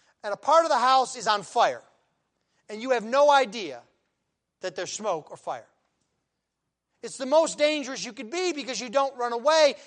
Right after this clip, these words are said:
you don't take precautions, you don't try to solve the problem. You just sit around and act as if nothing is happening. But you see, the Bible speaks to us. Rather, even more, God is speaking to us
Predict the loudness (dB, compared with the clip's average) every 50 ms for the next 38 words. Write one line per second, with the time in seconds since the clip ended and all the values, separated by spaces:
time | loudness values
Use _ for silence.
0 | _ -10 -2 0 0 0 0 -4 -6 -6 -6 -10 -16 -14 -4 0 2 2 4 2
1 | 2 -2 -8 -10 -12 -16 -20 _ _ -4 2 2 2 2 0 -6 -2 -2 -2 -2
2 | -2 -4 -2 0 0 0 0 -2 -6 -10 -4 0 2 2 4 2 0 -2 -6 -6
3 | -12 _ _ _ -12 -12 -10 -8 -8 -8 -8 -8 -10 -8 -6 -6 -4 -4 -2 -2
4 | 0 0 0 0 -2 -4 -2 -2 0 0 0 -2 -4 -6 _ _ _ _ -12 -8
5 | -8 -8 -8 -2 -2 -2 -2 -2 -8 -12 -12 -16 -10 -6 -6 -6 -6 -8 -12 -20
6 | -20 _ _ _ _ _ _ _ _ _ _ _ _ _ _ _ _ _ _ _
7 | _ _ _ _ _ _ _ _ _ _ _ _ _ -16 -12 -10 -8 -8 -8 -6
8 | -6 -8 0 4 6 8 8 8 8 6 0 -4 -4 -6 -8 -6 -2 0 0 0
9 | 0 -2 -4 -6 -6 -6 -2 -2 -2 -2 -4 -8 -10 -10 -10 -12 -16 _ _ _
10 | _ _ _ _ _ _ _ _ _ _ _ _ _ _ _ _ _ _ _ _
11 | _ _ _ _ _ _ _ _ _ _ _ _ _ _ 0 2 4 4 2 0
12 | -4 -6 -6 -6 -6 -6 -2 -2 -2 -2 -2 0 2 4 6 6 6 6 6 4
13 | 4 2 -2 -8 -10 -10 -12 -12 -8 -8 -8 -8 -6 -8 -10 -10 -8 -2 0 0
14 | 0 0 -4